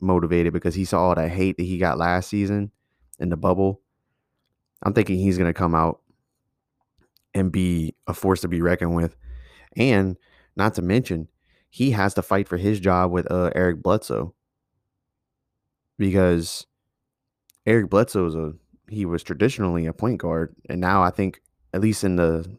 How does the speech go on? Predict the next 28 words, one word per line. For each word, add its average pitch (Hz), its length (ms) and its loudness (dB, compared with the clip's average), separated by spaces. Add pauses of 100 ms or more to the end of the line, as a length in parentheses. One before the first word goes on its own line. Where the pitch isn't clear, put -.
the 80 80 -4
Bucks 104 260 0
game, 87 240 -2
I 82 60 -2
seen 95 240 -4
that 92 160 -2
game, 87 220 -4 (580)
we 104 140 2
started 85 360 2
him 87 380 0
at 82 240 0
shooting 95 280 -4
guard. 80 300 0 (120)
We 90 100 -6
had, 87 420 0
um, 82 440 -2 (160)
Lonzo 104 480 2
at 101 160 2
point, 104 360 0 (840)
Eric 95 280 4
at 98 220 0 (240)
shooting 98 340 -2
guard, 95 540 2 (800)
I - 80 -4
think 87 340 -4
Zion, 90 840 2
no, 85 260 4
uh, 80 380 4